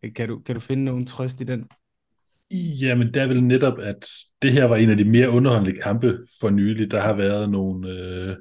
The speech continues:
Speaker 2: kampe med få afslutninger og få skud og alle de der ting, som har været op ad bakke. Den her gang,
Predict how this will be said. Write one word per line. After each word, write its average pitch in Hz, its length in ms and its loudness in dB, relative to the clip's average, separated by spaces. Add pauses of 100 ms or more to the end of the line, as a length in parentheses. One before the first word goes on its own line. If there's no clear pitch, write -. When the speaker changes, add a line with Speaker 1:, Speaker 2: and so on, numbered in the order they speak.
(580)
Speaker 2:
kampe 113 280 4
med 104 140 4
få 127 240 4
afslutninger 101 640 2
og 92 140 -4
få 113 280 2
skud 117 500 -4
og - 220 -10
alle 135 220 0
de 120 60 2
der 110 80 0
ting, 104 320 -2
som 95 280 -4
har 104 140 -6
været 92 320 -4 (140)
op 123 220 2
ad - 40 -6
bakke. 92 240 -4
Den 127 100 4
her 123 100 6
gang, 104 300 0